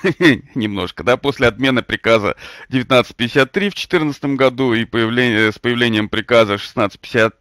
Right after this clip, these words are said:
один в шестнадцатом году книгообеспеченность стала ключевой,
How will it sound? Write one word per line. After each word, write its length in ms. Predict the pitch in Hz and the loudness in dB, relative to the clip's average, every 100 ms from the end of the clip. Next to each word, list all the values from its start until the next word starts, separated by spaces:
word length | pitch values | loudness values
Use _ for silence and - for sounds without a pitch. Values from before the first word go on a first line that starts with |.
| - | -2
один 400 | 104 98 98 92 - - - | -2 -2 -6 -8 -16 -20 -20
в 80 | |
шестнадцатом 480 | - 180 170 - 143 | -6 0 0 0 -2
году 260 | 131 127 131 | 0 -2 -4
книгообеспеченность 880 | - 104 113 107 - 151 - 110 - | -6 -2 -2 -2 -4 -4 -2 -6 -2
стала 240 | 131 127 | 0 0
ключевой, 560 | - 87 - 110 123 | -2 -10 -8 -2 -2